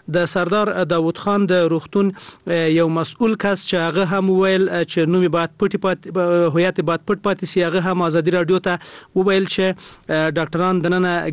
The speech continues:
ګیر پاتې دي او ناروغان هلته هم تر ډیره دا روغتون پوځي دی او هلته پ-، وضعیت ډیر جدي دی. نو تر اوسه پورې، آه، امنیتي، آه، مسؤلینو رسما داسې څه نه دي ویلي چې دغه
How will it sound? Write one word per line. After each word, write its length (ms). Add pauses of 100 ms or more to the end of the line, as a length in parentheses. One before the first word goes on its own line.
ګیر 200
پاتې 300
دي 140
او 160
ناروغان 480
هلته 320
هم 140
تر 140 (100)
ډیره 200
دا 140
روغتون 360
پوځي 320
دی 120
او 160
هلته 280
پ-، 180 (180)
وضعیت 360
ډیر 120 (260)
جدي 240
دی. 120 (380)
نو 100 (100)
تر 160
اوسه 320
پورې، 320 (100)
آه، 420
امنیتي، 420 (120)
آه، 420
مسؤلینو 600 (300)
رسما 340 (240)
داسې 240 (120)
څه 220
نه 40
دي 100
ویلي 340
چې 200
دغه 120